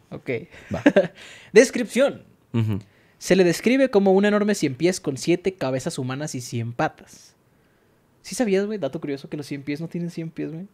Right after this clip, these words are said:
Speaker 2: Sí, me imaginaba.
Speaker 1: Dato curioso, güey. Su morada es el inframundo, o cualquier guarida que se construya en lo más profundo de la selva o bosque.
Speaker 2: Ok.
Speaker 1: Eh,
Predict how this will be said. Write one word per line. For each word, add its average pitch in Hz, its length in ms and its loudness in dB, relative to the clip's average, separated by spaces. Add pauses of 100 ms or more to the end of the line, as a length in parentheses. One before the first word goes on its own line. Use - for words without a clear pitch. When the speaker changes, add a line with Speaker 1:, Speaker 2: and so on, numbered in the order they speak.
(180)
Speaker 2:
Sí, 107 400 -2
me 107 160 -2
imaginaba. 107 640 -4 (160)
Speaker 1:
Dato 139 220 -10
curioso, - 340 -16
güey. - 180 -20 (1700)
Su 233 160 2
morada 220 460 4 (180)
es 147 160 -12
el 151 80 -4
inframundo, 160 560 -4 (580)
o - 120 -8
cualquier 160 580 2
guarida 160 680 0 (180)
que 143 120 -10
se 139 80 -6
construya 151 360 -4
en 165 60 -2
lo 143 80 -4
más 131 140 -6
profundo 151 340 -6
de 156 60 0
la 135 100 -2
selva 131 300 -4
o 135 40 -2
bosque. - 320 -8 (380)
Speaker 2:
Ok. - 160 -8 (760)
Speaker 1:
Eh, 156 560 2